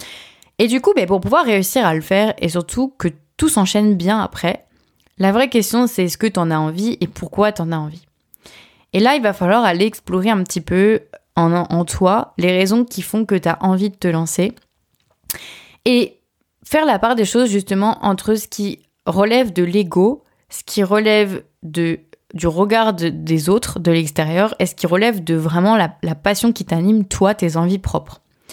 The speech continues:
Parce que souvent, ça peut aussi être une envie, peut-être, de, euh, faire plaisir à ses proches. Euh, ça peut être une, euh,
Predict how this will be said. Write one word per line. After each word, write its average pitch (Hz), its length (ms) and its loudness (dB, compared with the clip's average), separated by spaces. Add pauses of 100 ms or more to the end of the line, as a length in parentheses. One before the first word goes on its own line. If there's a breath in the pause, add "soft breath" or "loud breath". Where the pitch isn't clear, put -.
(400 loud breath)
Parce 202 180 0
que 294 120 2
souvent, 240 320 0
ça 202 160 0
peut 226 180 0
aussi 220 460 -2
être 196 320 0 (500 soft breath)
une 233 220 4
envie, 214 560 2 (400)
peut-être, 185 540 0 (200)
de, 185 320 2 (120)
euh, 170 140 -4
faire 165 200 -4
plaisir 175 340 -4
à 165 100 -4
ses 208 160 -4
proches. - 360 -8 (560 loud breath)
Euh, 175 100 4
ça 185 200 2
peut 214 380 2
être 208 380 0 (320)
une, 208 340 4
euh, 170 380 2